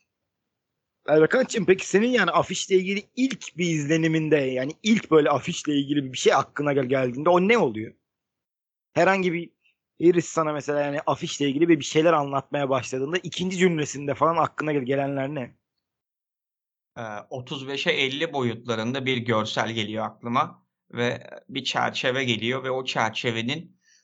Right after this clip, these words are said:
Speaker 2: yazılar aracı-, daha doğrusu sözcükler aracılığıyla nasıl doldurulacak ki kafamda da nasıl bir imaj oluşacak, nasıl bir görüntü, nasıl bir iz, nasıl bir gösterge olacak? Ee, bu geliyor ve herhangi bir işi gördüğümde artık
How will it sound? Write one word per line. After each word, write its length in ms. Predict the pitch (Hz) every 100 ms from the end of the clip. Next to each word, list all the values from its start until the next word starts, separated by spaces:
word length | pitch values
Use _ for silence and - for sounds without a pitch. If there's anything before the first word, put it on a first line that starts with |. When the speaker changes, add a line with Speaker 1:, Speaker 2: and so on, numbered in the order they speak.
| _ -
Speaker 2:
yazılar 560 | 123 123 123 127 147
aracı-, 600 | 143 123 113 107 120 -
daha 180 | 120 107
doğrusu 240 | 107 101 123
sözcükler 600 | - 120 120 127 131 135
aracılığıyla 480 | 120 120 120 113 120
nasıl 380 | 160 - 135 123
doldurulacak 760 | 117 117 123 120 135 147 -
ki 360 | 147 165 - _ _ _ -
kafamda 500 | 139 131 123 120 123
da 120 | 156
nasıl 360 | 156 - 117 120
bir 200 | 156 -
imaj 340 | 139 127 127
oluşacak, 500 | 120 110 - 113 113
nasıl 240 | 135 123 123
bir 60 |
görüntü, 540 | 123 123 110 110 120 117
nasıl 280 | 113 120
bir 160 | 120 123
iz, 240 | 127 117
nasıl 260 | 123 123 127
bir 80 | 117
gösterge 640 | 117 113 - 113 113 120
olacak? 560 | 110 107 110 151 - - - - _ _ _ -
Ee, 60 | 104 104 98
bu 100 | 143
geliyor 520 | 139 113 113 139 - -
ve 340 | 135 - - _ _
herhangi 500 | - 113 123 190 196
bir 180 | 143 120
işi 220 | 120 -
gördüğümde 760 | 117 113 110 113 110 127 190 - _ _ _ _ _ _ _ _ _ -
artık 260 | 123 143